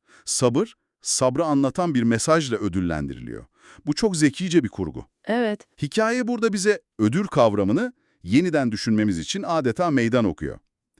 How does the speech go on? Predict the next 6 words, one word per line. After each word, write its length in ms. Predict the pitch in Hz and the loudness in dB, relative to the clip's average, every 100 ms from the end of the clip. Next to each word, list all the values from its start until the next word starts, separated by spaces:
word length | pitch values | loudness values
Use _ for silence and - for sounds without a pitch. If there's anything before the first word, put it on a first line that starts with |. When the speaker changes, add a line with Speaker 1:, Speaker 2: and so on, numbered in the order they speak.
| _ - - | _ -20 -10
Speaker 1:
Beklediğiniz 680 | - 190 - 247 269 269 208 | 0 0 2 0 4 4 2
ödül 300 | 196 208 180 | 0 -2 -2
bir 120 | 185 110 | -2 2
balıktı, 420 | 113 139 - - - - - - - | 4 4 0 -4 -4 -6 -14 -14 -6
yani 220 | 78 76 | -4 -4
somut, 420 | 73 - 110 104 | -2 -2 0 0